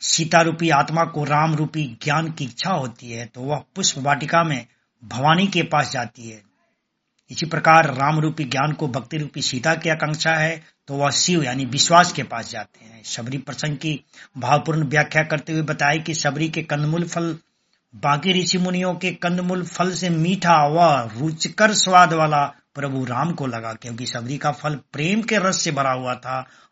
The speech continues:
और प्रभु राम को सिर्फ और सिर्फ प्रेम ही प्यारा है। परमात्मा के निर्गुण निराकार और सगुण साकार स्वरूप का विशद व्याख्या करते हुए पुष्प वाटिका का प्रस-,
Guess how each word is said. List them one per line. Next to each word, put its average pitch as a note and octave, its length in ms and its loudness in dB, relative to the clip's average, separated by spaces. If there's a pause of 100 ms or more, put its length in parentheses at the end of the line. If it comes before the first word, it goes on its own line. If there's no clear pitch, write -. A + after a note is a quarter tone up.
और C#3 220 0
प्रभु C3+ 400 -6
राम C3+ 360 2
को C#3 280 -8 (180)
सिर्फ E3+ 400 -2
और C3 140 -2
सिर्फ D#3+ 300 -6 (220)
प्रेम F3 260 2
ही D3 140 0
प्यारा A2+ 380 -6
है। G#2+ 240 -16 (800)
परमात्मा C3+ 640 -2 (340)
के C#3+ 60 -8
निर्गुण C#3+ 420 -2
निराकार D#3+ 560 4
और E3+ 160 4
सगुण D#3 340 0
साकार D3+ 480 6
स्वरूप F3 420 4
का D#3+ 400 4 (440)
विशद F#3+ 500 0
व्याख्या E3+ 400 6
करते D#3 320 -2
हुए D3+ 160 -2
पुष्प D3 380 -6
वाटिका D3 360 2
का C#3 140 -4
प्रस-, C3 360 -8